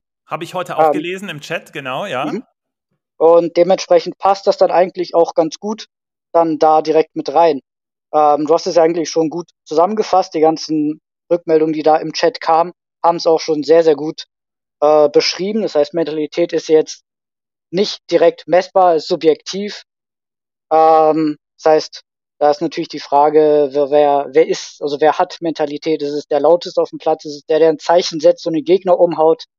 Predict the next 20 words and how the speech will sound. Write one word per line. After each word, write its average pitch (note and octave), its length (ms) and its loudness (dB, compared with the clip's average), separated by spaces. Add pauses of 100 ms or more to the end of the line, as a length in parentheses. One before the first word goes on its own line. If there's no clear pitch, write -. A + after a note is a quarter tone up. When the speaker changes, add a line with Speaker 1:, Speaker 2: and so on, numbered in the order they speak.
(120)
Speaker 1:
Ja, B2 160 -20
so A#2 100 -18
Speaker 2:
Jemand, - 60 -6
Speaker 1:
Emre F3 220 4
Speaker 2:
der E3+ 320 4
Speaker 1:
Can - 340 -14
Zeug, G2+ 380 -14
ne? - 40 -12
Speaker 2:
Genau, C#3+ 300 2
Speaker 1:
Ja, B2 140 -4 (260)
ja. A#2 120 -14
Speaker 2:
genau C#3+ 360 -4
so. C3+ 220 -8 (520)
Ähm, D#3+ 680 2 (260)
ist D#3+ 140 0
es F#3 160 -2
jemand, E3+ 340 2
der D3 260 4
resilient D3+ 540 2
ist? G3 360 -4